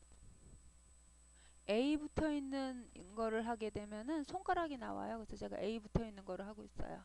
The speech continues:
앞에 그 엘리먼트가. 재차 확인해 보면 아우트에는 하이드.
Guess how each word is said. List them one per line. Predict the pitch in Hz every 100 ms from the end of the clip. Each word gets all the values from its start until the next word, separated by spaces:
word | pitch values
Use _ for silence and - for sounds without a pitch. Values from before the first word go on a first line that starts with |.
| -
앞에 | - - 208 196
그 | 185 185 - - - - - - - -
엘리먼트가. | 190 208 202 196 - - - - - 254 285 - - - - - - - - - - - - - - - - - - - - - - - - - -
재차 | 220 208 226 220
확인해 | 247 247 247
보면 | 240 226 226 269 277 262
아우트에는 | 202 208 208 - 214 208 226 247
하이드. | 254 240 226 - 175